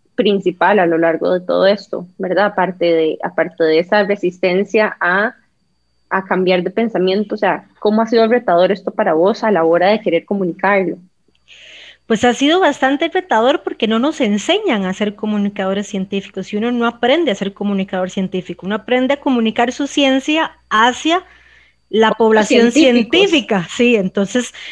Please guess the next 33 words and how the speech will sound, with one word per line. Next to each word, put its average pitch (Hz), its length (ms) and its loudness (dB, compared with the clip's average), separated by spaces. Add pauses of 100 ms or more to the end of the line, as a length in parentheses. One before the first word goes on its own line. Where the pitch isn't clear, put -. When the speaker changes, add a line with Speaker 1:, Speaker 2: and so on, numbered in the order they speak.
(160)
Speaker 2:
pues 208 120 2
yo 208 140 2
empiezo 208 300 0
a - 20 2
hablar 240 300 2
de, 196 200 0
del 185 280 -4
virus 226 440 0
y 185 80 -2
de 185 460 0
esto 226 220 -4
y 196 40 -2
del 190 220 -2
otro 226 340 -4
y 185 60 -6
del 185 200 -6
cómo 202 180 -4
el 202 80 -2
sistema 214 340 -4
inmune 208 380 -2
se 202 100 -6
activa 254 400 -2
y 196 60 -2
todo 214 180 -6
esto 220 240 -6
y 302 40 -2
la 233 180 -4
persona 190 340 -4
entiende. 254 600 -2 (680)
Eh, 208 420 0
entonces, 233 720 0 (220)
el, 226 340 0
el, 208 540 -2